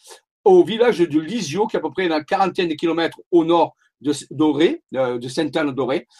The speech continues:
Là, euh, c'est une chapelle extraordinaire. Si un jour vous allez en Bretagne, allez à Lisieux, vous voyez,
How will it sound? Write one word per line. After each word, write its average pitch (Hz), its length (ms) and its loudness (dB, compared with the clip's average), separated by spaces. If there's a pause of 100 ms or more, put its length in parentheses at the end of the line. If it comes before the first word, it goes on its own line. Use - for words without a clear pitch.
(160)
Là, 190 380 4 (960)
euh, 139 120 -6 (200)
c'est 175 200 -8
une 190 100 -8
chapelle 190 420 0
extraordinaire. 208 560 0
Si 185 100 -2
un 175 80 4
jour 208 160 0
vous 156 140 2
allez 170 340 4 (260)
en - 120 0
Bretagne, 175 440 2
allez 170 300 6
à 151 240 6 (140)
Lisieux, 170 560 -4
vous 285 140 -2
voyez, 196 280 -4